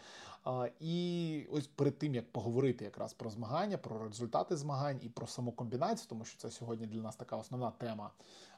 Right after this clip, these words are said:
а, це майбутнє взагалі цієї дисципліни. Дійсно, Інна, як і я, а, отримали можливість, е, проходити медіаінспекцію траси.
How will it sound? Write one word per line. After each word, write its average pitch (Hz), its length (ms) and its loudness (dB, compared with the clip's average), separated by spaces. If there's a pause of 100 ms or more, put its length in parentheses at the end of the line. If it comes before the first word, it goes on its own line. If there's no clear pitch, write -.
а, 107 160 -4
це - 140 -8
майбутнє 123 460 2
взагалі 110 320 -2
цієї 123 240 2
дисципліни. 208 520 0 (300)
Дійсно, 123 600 2
Інна, 151 460 2 (100)
як 123 200 4 (120)
і 131 100 0
я, 117 460 2
а, 127 80 -2
отримали 117 720 0
можливість, 139 800 0
е, 123 140 2
проходити 123 600 0
медіаінспекцію 113 760 -2
траси. 117 520 0